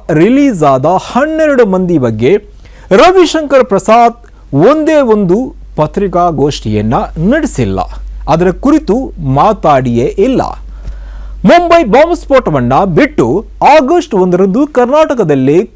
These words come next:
ಕೋರ್ಟ್ ಪ್ರಜ್ವಲ್ ರೇವಣ್ಣ ಇವರನ್ನ ಅತ್ಯಾಚಾರ ಕೇಸಿನಲ್ಲಿ ದೋಷಿ ಎಂದು ತೀರ್ಪು ನೀಡಿದೆ. ಇವರು ಕಳೆದ ಲೋಕಸಭಾ ಚುನಾವಣೆಯಲ್ಲಿ ಜನತಾದಳ ಸೆಕ್ಯುಲರ್ ಅಭ್ಯರ್ಥಿ ಆಗಿದ್ರು.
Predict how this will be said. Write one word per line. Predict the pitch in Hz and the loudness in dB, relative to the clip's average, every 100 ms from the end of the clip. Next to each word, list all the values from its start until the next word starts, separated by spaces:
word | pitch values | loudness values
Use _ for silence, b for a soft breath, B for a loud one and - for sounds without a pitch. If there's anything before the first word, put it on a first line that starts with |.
| - | 0
ಕೋರ್ಟ್ | 277 151 - - - b b b b b b b | 2 2 -2 -12 -14 b b b b b b b
ಪ್ರಜ್ವಲ್ | - 233 240 330 302 262 | 2 2 2 2 4 4
ರೇವಣ್ಣ | 247 226 220 226 160 | 4 4 2 2 2
ಇವರನ್ನ | 170 180 190 208 | 0 0 0 -2
ಅತ್ಯಾಚಾರ | 190 - 208 226 - 196 202 190 - | -4 -4 -2 -2 0 2 2 -2 -2
ಕೇಸಿನಲ್ಲಿ | 160 156 - 139 139 180 196 139 | -2 -2 -4 0 2 0 0 0
ದೋಷಿ | 143 - 120 | -2 -2 -2
ಎಂದು | 113 113 165 185 | 0 0 0 0
ತೀರ್ಪು | 170 196 - 110 | -2 -2 -4 -4
ನೀಡಿದೆ. | 98 95 90 - b b b b b b b | -4 -6 -10 -14 b b b b b b b
ಇವರು | 233 311 311 | 2 2 2
ಕಳೆದ | 277 294 269 | 2 4 4
ಲೋಕಸಭಾ | 277 285 320 320 | 2 0 -2 -2
ಚುನಾವಣೆಯಲ್ಲಿ | 269 330 339 285 151 196 277 B B B 190 | 0 0 2 2 2 2 -2 B B B 2
ಜನತಾದಳ | 240 285 277 226 220 220 208 - | 2 4 2 4 4 2 0 -2
ಸೆಕ್ಯುಲರ್ | 254 277 233 190 190 - - | -2 0 -2 0 -2 -2 -4
ಅಭ್ಯರ್ಥಿ | 156 147 147 170 196 - | 0 0 -2 -4 -6 -4
ಆಗಿದ್ರು. | 127 131 131 240 | -2 0 2 2